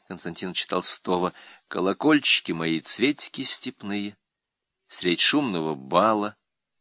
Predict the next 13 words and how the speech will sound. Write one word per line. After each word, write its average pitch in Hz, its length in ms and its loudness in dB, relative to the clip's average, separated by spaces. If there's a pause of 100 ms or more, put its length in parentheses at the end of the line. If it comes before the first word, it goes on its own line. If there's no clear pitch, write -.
(160)
звонче 135 500 2
жаворонка 120 720 8
пенье, 101 500 -2 (380)
не 78 180 -8
ветер 127 640 2
вея 117 420 0
с - 140 -2
высоты, 104 580 -6 (680)
кабы - 260 -6
знала 98 460 6
я, 82 140 0
кабы 73 280 -8
ведала». 92 640 -4